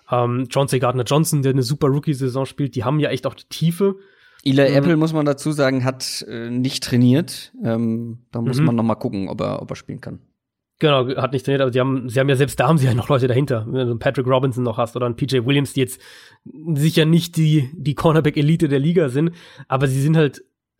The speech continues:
Speaker 1: relativ tief dann immer noch auf diesen Positionen. Für mich ist,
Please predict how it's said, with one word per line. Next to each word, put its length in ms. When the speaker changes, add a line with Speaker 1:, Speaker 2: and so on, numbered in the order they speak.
Speaker 1:
relativ 460
tief 400
dann 160
immer 220
noch 120
auf 120
diesen 240
Positionen. 560
Für 220
mich 280
ist, 300